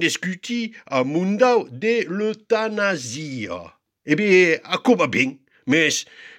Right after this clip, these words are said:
qu'au pas rancuna. Vos que te digue? Ane, vis que es pas, galetge.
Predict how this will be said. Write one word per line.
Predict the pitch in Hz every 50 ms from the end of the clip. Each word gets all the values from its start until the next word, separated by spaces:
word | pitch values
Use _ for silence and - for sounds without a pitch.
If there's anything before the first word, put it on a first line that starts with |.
| _ -
qu'au | 175 180 165
pas | 127 - - 233 233 233 208
rancuna. | - - 165 190 220 220 202 185 - - 185 190 180 165 127 98 95 107 95 87 - _ _ _ _ _ _ _ _ _ _ _ _ _ _ _ _ _ _ _ _ _ _ _ _ _ _ _ _ _ _ _ -
Vos | 117 104 107 107 - -
que | - 113 113
te | 113 139 135 143
digue? | 147 180 185 151 107 104 95 85 - _ _ _ _ _ _ _ _ _ _ _ _ _ _ _ _ _ _ _
Ane, | - 101 107 113 135 143 135 123 - _ _ _ _ _ _ _ _ _ _ _ -
vis | 107 123 139 - -
que | 165
es | 147 -
pas, | - - 180 160 120 127 - - - _ _ _ _ _ _ _ 101
galetge. | 95 107 127 120 143 131 90 92 - - 110 92